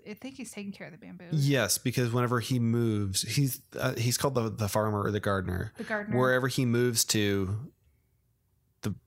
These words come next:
Speaker 2: bamboo grows in that spot and the adjoining spots. So whatever he's doing, whenever you move him, whatever he does, he grows the bamboo.
Speaker 1: I think. I don't remember. It's been a while.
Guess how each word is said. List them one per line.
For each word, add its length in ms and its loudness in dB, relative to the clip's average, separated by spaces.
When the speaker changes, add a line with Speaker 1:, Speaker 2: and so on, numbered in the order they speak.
Speaker 2:
bamboo 360 0
grows 600 0
in 180 0
that 340 0
spot 480 2
and 240 0
the 400 0
adjoining 500 0
spots. 640 -2
So 280 0
whatever 320 2
he's 240 0
doing, 400 0
whenever 240 0
you 100 2
move 220 0
him, 140 -2
whatever 240 0
he 120 -2
does, 600 0
he 140 -8
grows 260 0
the 80 -4
bamboo. 380 -2
Speaker 1:
I 60 -20
think. 200 -20
I 80 -20
don't 120 -14
remember. 200 -14
It's 120 -18
been 120 -16
a 60 -14
while. 200 -16